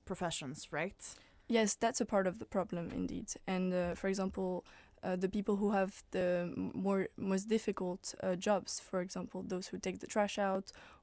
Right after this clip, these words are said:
Speaker 2: or who work in, uh, factories, uh, they will also have their, uh, legal retirement age, uh, increased. And they, they were arguing that, uh, it's a, a big problem for,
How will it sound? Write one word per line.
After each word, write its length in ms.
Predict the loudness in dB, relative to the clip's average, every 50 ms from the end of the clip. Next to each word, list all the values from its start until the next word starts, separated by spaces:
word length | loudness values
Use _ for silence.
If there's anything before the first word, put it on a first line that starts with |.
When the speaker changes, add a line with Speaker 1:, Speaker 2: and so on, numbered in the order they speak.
| -6 -2
Speaker 2:
or 240 | 2 2 2 2 2
who 120 | 2 0
work 340 | 2 2 0 0 -2 -4 -12 -8 -4
in, 300 | -4 -2 -2 -2 -2 -2
uh, 80 | -4
factories, 760 | -4 -4 -4 -4 -4 -4 -6 -4 -2 0 0 0 -2 -2 -4 -8 -10 -20 -20 -20 -20 -18 _ -2
uh, 400 | 0 2 2 2 2 0 0 -2
they 280 | -4 0 2 2 4 4
will 260 | 4 4 2 2 0 _ _ _ _ 0
also 380 | 2 2 2 2 0 0 0
have 260 | 2 2 2 0 0
their, 340 | 0 0 2 2 2 0 -4 -6 -4 -4
uh, 260 | -2 -2 -2 -2 -4 -4
legal 340 | -2 0 0 2 2 2 0
retirement 500 | 0 0 0 0 0 0 0 -2 -6 -6 -4
age, 380 | -4 -2 -2 -2 -4 -8 -10 -10 -8 -6
uh, 200 | -4 -2 -2 -2
increased. 640 | -2 -4 -4 -4 -2 -2 -2 -2 -2 -2 -4 -6 -8 -12 -16 -20 -20 -20 -16 -8 -4
And 300 | -2 0 0 0 -2 -2
they, 300 | -2 -2 0 0 0 0 -2 -2 -2
they 140 | 0 0
were 180 | 2 2 4 4
arguing 440 | 4 4 4 2 0 -2 -2 -4 -4
that, 400 | -6 -6 -8 -8 -10 -12 -12 -12 -10 -8
uh, 200 | -8 -6 -6 -6
it's 200 | -8 -8 -8 -8
a, 220 | -10 -8 -4 -4 -4
a 40 |
big 200 | 0 0 -2 -2
problem 320 | 0 -2 -2 -2 0 -2 -4
for, 380 | -6 -6 -4 -2 -2 -2 -4